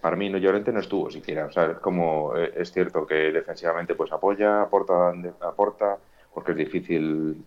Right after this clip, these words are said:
eh, sobrepasarle, a pesar de que tuvo a Mojica y Mojica hizo un partidazo. Pero me parece a mí que, que todavía ninguno de los dos está, ni mucho menos en su mejor momento. Eh, Llorente seguramente está jugando hoy,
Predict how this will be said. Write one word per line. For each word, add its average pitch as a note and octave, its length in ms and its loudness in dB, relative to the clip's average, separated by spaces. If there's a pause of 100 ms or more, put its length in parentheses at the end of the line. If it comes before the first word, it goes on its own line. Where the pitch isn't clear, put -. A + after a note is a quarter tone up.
eh, D2+ 400 -6
sobrepasarle, G2+ 560 2
a - 60 -2
pesar E2+ 240 -2
de D#2+ 80 2
que D#2+ 100 -2
tuvo F#2 160 2
a E2+ 60 6
Mojica F2 420 0
y D2+ 60 2
Mojica D2+ 340 -2
hizo D#2+ 180 -2
un D#2 120 -10
partidazo. E2 600 0 (800)
Pero F#2 640 4
me F2 160 -2
parece F2+ 320 2
a F#2 60 0
mí F#2 160 -2
que, E2 460 0
que E2+ 80 -6
todavía D2 200 -2
ninguno F2 340 0
de F2+ 40 4
los E2 160 4
dos E2+ 160 -2
está, F2 360 0
ni F2+ 120 -8
mucho D#2+ 240 -14
menos D#2 220 -12
en E2+ 80 -14
su - 100 -20
mejor D2+ 520 0
momento. D2 440 -12 (560)
Eh, E2 580 4
Llorente G2 360 4
seguramente G2 720 2
está F2 260 0
jugando F#2 400 2
hoy, F2+ 260 2